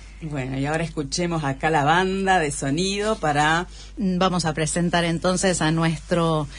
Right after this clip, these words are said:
Speaker 2: invitado. Ahí estuvimos intercambiando toda la semana, eh, que gustosamente ha aceptado esta invitación. Él es, eh,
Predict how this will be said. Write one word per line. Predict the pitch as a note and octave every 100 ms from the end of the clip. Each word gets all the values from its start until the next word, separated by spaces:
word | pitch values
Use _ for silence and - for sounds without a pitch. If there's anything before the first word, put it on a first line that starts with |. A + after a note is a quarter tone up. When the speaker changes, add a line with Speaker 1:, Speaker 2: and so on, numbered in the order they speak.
| - -
Speaker 2:
invitado. | - F#3 F#3 F3+ F3 F3+ G3+ G#3 F#3
Ahí | D#3 F3+
estuvimos | E3+ F3 F#3+ F#3+ F#3
intercambiando | F3+ E3+ E3 E3 F3 F#3+ F#3
toda | F3 F3
la | E3
semana, | - F3+ G3+ A3+ B3 C#4 C4+
eh, | F#3+ E3+ E3
que | D#3+ E3+ E3
gustosamente | E3 F3 F3 - F#3+ F#3+ F3+ F#3 G3 F#3+ F3
ha | E3+
aceptado | F3 F3 - F#3
esta | F3+ D#3+
invitación. | E3+ D#3+ D#3 E3 - G3+ G#3 A3+ A3 - - -
Él | F#3
es, | G3 F#3+ -
eh, | F3+ F3 F3 D#3+